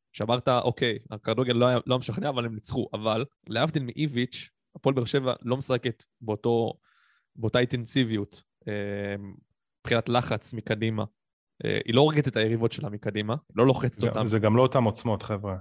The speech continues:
Speaker 2: זה מכבי תל אביב, אה, כמה
Speaker 1: לא, לא,
Speaker 2: שאני
Speaker 1: אין בעיה, אין בעיה. עכשיו, לא, לא, אבל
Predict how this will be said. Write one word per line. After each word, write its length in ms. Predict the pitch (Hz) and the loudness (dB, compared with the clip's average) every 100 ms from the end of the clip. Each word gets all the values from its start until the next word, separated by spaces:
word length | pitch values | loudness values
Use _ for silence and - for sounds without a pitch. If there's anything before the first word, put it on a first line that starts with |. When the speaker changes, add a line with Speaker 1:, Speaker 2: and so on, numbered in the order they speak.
| - | -8
Speaker 2:
זה 180 | 101 92 | -4 -4
מכבי 320 | 95 110 120 | 0 0 0
תל 160 | 113 95 | 0 0
אביב, 320 | 101 110 95 | 0 0 0
אה, 320 | 92 92 90 | -4 -4 -6
כמה 180 | - 107 113 | -4 -2 4
Speaker 1:
לא, 140 | 175 | 6
לא, 140 | 202 | 8
Speaker 2:
שאני 100 | 180 | 6
Speaker 1:
אין 80 | 170 | 6
בעיה, 140 | 185 165 | 4 2
אין 80 | |
בעיה. 180 | 170 123 107 | 2 0 -2
עכשיו, 260 | - 127 113 120 120 | 0 -2 -2 -8 0
לא, 120 | 156 | 2
לא, 80 | |
אבל 80 | 147 | 2